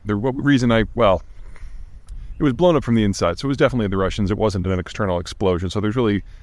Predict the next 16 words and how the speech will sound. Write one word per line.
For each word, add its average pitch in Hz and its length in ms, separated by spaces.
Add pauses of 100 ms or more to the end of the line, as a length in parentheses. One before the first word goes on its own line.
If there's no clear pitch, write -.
(140)
no 110 360
controversy 104 520
there. 101 260
And 101 200
the 107 60
fact 104 300
that 104 120
after 101 240
I 92 60
tweeted 101 420
it 101 80
out, 98 240 (340)
uh, 90 280
I 95 80
got, 95 260 (160)
uh, 113 160